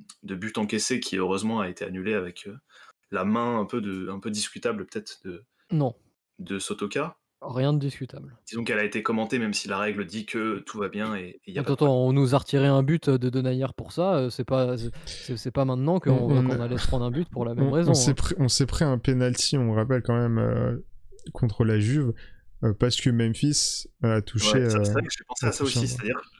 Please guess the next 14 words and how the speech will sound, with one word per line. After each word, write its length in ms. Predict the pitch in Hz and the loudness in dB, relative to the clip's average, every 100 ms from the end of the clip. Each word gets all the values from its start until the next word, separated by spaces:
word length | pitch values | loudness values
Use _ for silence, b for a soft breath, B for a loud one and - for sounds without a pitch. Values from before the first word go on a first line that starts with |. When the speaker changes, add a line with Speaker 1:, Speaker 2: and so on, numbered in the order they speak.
| _ | _
Speaker 1:
que 60 | |
le, 160 | 104 95 | -8 -6
le 140 | 107 98 | -4 -6
bras 280 | 101 143 | -4 -2
est 60 | 120 | -4
vraiment, 420 | 87 104 127 139 143 b b _ - | -2 -2 -2 -4 -6 b b _ -10
euh, 300 | 95 90 - - - | -6 -4 -6 -10 -4
collé 220 | 131 131 | 0 2
au 100 | 123 | 0
corps, 260 | 143 165 | -2 -4
mais 220 | 107 151 165 | 0 0 -2
ça, 260 | - 135 | -4 -6
ça 180 | - 117 | -6 -4
ne, 540 | 107 101 98 95 92 | -4 -4 -4 -6 -8